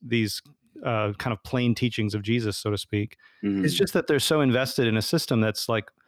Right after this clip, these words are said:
Speaker 1: working for them. And I'm putting that in scare quotes. You, uh, on the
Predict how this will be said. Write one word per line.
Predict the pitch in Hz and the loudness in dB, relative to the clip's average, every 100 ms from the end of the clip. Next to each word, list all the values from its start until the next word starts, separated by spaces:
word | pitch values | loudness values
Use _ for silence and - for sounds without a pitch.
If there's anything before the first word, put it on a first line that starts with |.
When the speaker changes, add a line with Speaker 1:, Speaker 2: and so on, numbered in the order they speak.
| _ _ _ | _ _ _
Speaker 1:
working | 117 139 - 113 | 0 0 2 0
for | 98 98 | 0 -2
them. | 98 101 | 0 0
And | |
I'm | 104 | -2
putting | - 110 | 0 0
that | 104 101 | 0 0
in | 101 | -2
scare | - 113 107 | -2 -2 0
quotes. | - 101 - - | 0 -2 -2 -4
You, | 113 - - 135 | -6 -8 -8 -4
uh, | 117 107 | -2 0
on | |
the | 107 | 0